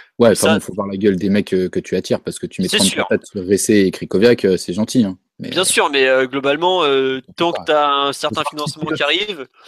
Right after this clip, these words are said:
Speaker 1: Faut savoir
Speaker 2: t'as
Speaker 1: qui
Speaker 2: quand même
Speaker 1: pilote ce projet-là, Philo.
Speaker 2: Voilà.
Speaker 1: C'est surtout ça le truc. Parce
Speaker 2: Ouais,
Speaker 1: que les,
Speaker 2: mais
Speaker 1: l'argent, c'est pas le problème. Enfin, c'est pas le problème. C'est évidemment que ça compte, mais faut savoir bien l'utiliser, parce qu'évidemment que sans, sans directeur sportif et avec un,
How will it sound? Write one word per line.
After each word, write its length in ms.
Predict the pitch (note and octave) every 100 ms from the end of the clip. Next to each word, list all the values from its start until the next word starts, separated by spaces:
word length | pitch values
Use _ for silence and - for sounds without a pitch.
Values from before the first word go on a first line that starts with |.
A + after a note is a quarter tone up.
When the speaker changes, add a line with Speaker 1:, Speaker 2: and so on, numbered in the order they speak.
| - _ _
Speaker 1:
Faut 60 | C3
savoir 180 | C#3+ C3+
Speaker 2:
t'as 60 | C3
Speaker 1:
qui 40 |
Speaker 2:
quand 80 | -
même 120 | C3+
Speaker 1:
pilote 100 | -
ce 60 | G#2+
projet-là, 440 | - G#2+ A#2 - _ _
Philo. 260 | - F2+ D#2
Speaker 2:
Voilà. 180 | D3+ C3
Speaker 1:
C'est 40 |
surtout 140 | -
ça 100 | -
le 60 | A2+
truc. 320 | - D#2+ _ _ _
Parce 120 | - A3+
Speaker 2:
Ouais, 180 | G#3+
Speaker 1:
que 40 | A#2
les, 80 | F3
Speaker 2:
mais 160 | A#2+
Speaker 1:
l'argent, 260 | A2 G2+ D3
c'est 140 | C3
pas 80 | A#2+
le 60 | A#2+
problème. 440 | - B2 C3 B2 -
Enfin, 200 | F2+ -
c'est 100 | _
pas 60 | F#2
le 60 |
problème. 260 | - F#2 E2 - _ _ - _
C'est 140 | - F#2+
évidemment 460 | G#2+ G#2+ A#2+ C#3
que 60 | B2+
ça 100 | A2+
compte, 220 | B2 -
mais 80 | F2+
faut 160 | - F2+
savoir 220 | G2 G2
bien 120 | G2
l'utiliser, 480 | F#2+ - G#2+ A#2 A#2+
parce 160 | F2+
qu'évidemment 500 | - F#2 F#2 G2 A2+ A#2
que 280 | G2 F#2
sans, 260 | F2 G2 F#2+
sans 140 | -
directeur 380 | G2 F#2+ F2+ F#2
sportif 480 | - F#2+ - G#2+ -
et 60 | F2
avec 280 | F2 E2+
un, 120 | F#2